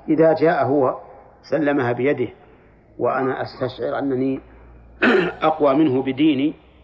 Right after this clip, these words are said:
هذا كافي. وقوله: "وهم صاغرون"، أيضا يعني يجب أن يكونوا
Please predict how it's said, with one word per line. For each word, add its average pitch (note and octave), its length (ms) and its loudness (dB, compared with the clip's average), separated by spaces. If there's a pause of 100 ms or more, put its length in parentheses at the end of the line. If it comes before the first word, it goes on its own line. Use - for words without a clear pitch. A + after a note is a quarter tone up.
(840)
هذا F#3 240 -4
كافي. D3 360 -2 (960)
وقوله: E3 460 2
"وهم E3+ 320 2
صاغرون"، D#3 680 2
أيضا D3 440 0 (1120)
يعني A#2+ 320 -4
يجب D3 280 2
أن C3 180 -2
يكونوا C3+ 640 -2